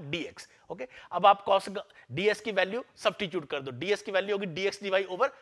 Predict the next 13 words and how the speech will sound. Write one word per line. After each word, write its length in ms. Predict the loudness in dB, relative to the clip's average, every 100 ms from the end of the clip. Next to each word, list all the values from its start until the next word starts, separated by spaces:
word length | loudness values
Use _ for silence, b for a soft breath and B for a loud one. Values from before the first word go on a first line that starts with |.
| B
cos 280 | 4 4 2 -4
gamma, 320 | 2 2 2 -6 B B
तो 80 | -6
ये 200 | 2 2 2 -10 -12
डिलीट 400 | -6 -6 -6 -4
हो 80 | -2
गया। 220 | -2 -4 -6
ओके, 160 | -4
cos 260 | 0 2 0
beta 280 | -2 -2 -2
over 120 | -2 -4
cos 160 | -4 -6
gamma, 220 | -10 -14